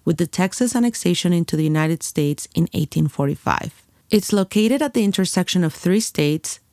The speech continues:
Texas, New Mexico, and Chihuahua, and it has a unique binational cultural identity.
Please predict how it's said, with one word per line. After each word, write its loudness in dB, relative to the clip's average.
Texas, -2
New 2
Mexico, -2
and 0
Chihuahua, 0
and 4
it 4
has 0
a 2
unique 2
binational 0
cultural -2
identity. -4